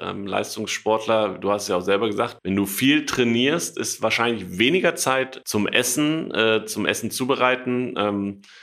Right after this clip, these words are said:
et cetera da. Ähm, ist, hast du da auch was, äh, mitgenommen oder wichtige Rezepte, die gut funktionieren, die schnell und gesund sind?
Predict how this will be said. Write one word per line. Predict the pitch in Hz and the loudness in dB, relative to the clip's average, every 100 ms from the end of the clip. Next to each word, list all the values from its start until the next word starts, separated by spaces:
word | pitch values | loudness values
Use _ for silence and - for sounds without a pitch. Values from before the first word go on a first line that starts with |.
| - _ | -20 _
et | 95 - | -6 -2
cetera | 120 139 131 127 | -2 0 0 0
da. | 113 117 127 - | 2 2 0 -2
Ähm, | 101 101 76 - | -2 -2 -6 -8
ist, | 95 - - | -10 -10 -12
hast | 90 90 | -10 -8
du | 95 | -2
da | 92 107 | 2 4
auch | 90 147 - | 4 0 0
was, | 131 127 - | -2 -2 -4
äh, | 104 | -2
mitgenommen | 120 123 123 117 120 123 | -2 -2 -2 0 0 0
oder | 98 101 98 90 85 - | 0 2 2 -2 -6 -10
wichtige | 90 113 110 98 101 98 98 95 - | -6 -6 -4 0 4 4 0 -6 -4
Rezepte, | 113 - - 151 - 139 123 | -4 -2 -2 -2 0 2 2
die | 120 107 | 2 2
gut | 135 156 | 2 2
funktionieren, | - 143 127 - 120 131 131 113 | 0 0 0 0 2 2 2 2
die | 113 | 2
schnell | - 120 123 131 | 2 4 2 2
und | - 135 156 | 2 0 -2
gesund | 143 135 147 165 - _ | -4 -4 -6 -8 -14 _
sind? | 101 110 170 - | -6 -4 -4 -10